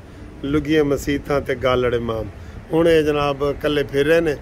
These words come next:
अब इस वक्त इनके जहन में है कि ये election जो है हलवा बनेंगे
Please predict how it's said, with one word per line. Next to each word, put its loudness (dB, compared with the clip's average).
अब -4
इस -2
वक्त 0
इनके 0
जहन 2
में 0
है 0
कि 2
ये 8
election 0
जो 0
है 2
हलवा 0
बनेंगे 0